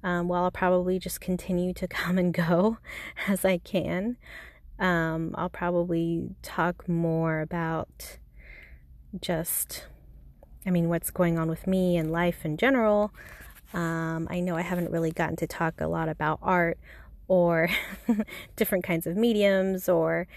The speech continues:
paint or anything. And I, you know, I always had the plan to do that. So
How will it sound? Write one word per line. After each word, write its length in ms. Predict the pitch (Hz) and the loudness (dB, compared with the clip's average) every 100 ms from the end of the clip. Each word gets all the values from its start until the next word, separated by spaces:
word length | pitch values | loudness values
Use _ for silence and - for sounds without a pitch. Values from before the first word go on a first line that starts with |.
| - - - - | -20 -20 -20 -10
paint 520 | - 233 214 208 - | 0 2 2 0 2
or 60 | |
anything. 640 | 202 196 196 190 190 190 185 | 2 2 -2 -2 0 0 0
And 100 | 175 | 0
I, 240 | 175 175 - - - - - - - - 202 | -2 -4 -8 -20 -20 -20 -20 -20 -18 -14 -6
you 100 | 196 | -2
know, 100 | 165 | 2
I 60 | |
always 220 | 175 196 | 2 2
had 200 | - 180 | 0 -4
the 80 | 175 | -4
plan 300 | - 190 180 | -6 -2 -2
to 80 | 175 | -2
do 220 | 170 196 | -2 0
that. 420 | 185 170 170 - | 2 0 0 -4
So 400 | - 185 175 175 | -4 -2 0 0